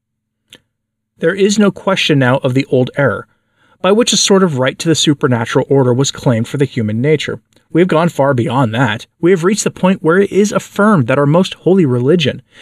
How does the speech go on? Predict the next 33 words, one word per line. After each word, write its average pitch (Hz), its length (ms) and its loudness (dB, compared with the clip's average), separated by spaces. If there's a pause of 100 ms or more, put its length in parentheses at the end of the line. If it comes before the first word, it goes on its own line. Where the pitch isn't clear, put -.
(180)
in 170 120 0
the 190 80 2
man 170 300 2
Christ - 440 -2
as 175 340 0
in 180 140 0
us, 160 380 -2
emanated 156 540 2
from 151 340 0
nature 143 560 0
spontaneously 147 960 0
and 139 200 0
entirely. 160 680 -2 (920)
Then 175 340 2
this 202 240 2
there 175 200 2
is 170 120 4
surely 156 320 2
nothing 135 320 2
more 123 160 2
destructive 127 600 -2
of 135 140 -2
the 131 100 0
whole 117 200 -2
supernatural 113 720 -4
order. 123 340 0 (640)
Wherefore 143 440 0
the 170 100 2
Vatican 139 440 0
Council 143 440 0
most 123 220 0
justly 127 340 -2
decreed, 131 520 -2